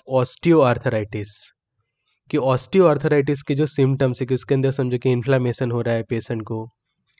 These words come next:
पेन हो रहा है, तो ऐसी कंडीशन के अंदर भी यूज़ किया जाता है। प्राइमरी dysmenorrhea के अंदर कि जहाँ पे पीरियड्स पेन है, एब्डोमिनल पेन है,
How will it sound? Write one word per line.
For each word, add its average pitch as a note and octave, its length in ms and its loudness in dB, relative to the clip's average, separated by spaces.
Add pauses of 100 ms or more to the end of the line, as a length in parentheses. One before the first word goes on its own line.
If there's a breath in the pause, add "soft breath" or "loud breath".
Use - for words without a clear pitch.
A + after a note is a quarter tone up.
(180)
पेन D3 220 6
हो C3 140 2
रहा A#2 220 2
है, A2+ 260 -6 (600 soft breath)
तो C3+ 80 6
ऐसी D3 260 8
कंडीशन C#3 520 4
के C3 120 2
अंदर B2 220 2
भी B2 160 0
यूज़ B2+ 340 0
किया C3 120 4
जाता A#2+ 240 0
है। A#2+ 200 -4 (680)
प्राइमरी C#3 680 4 (580 soft breath)
dysmenorrhea C3+ 840 4
के C#3 60 2
अंदर B2 380 2 (380)
कि B2+ 60 -2
जहाँ B2+ 280 2
पे C3+ 80 4
पीरियड्स B2+ 500 2
पेन B2+ 260 2
है, B2 140 0
एब्डोमिनल B2 520 2
पेन A#2 260 0
है, A2+ 200 -6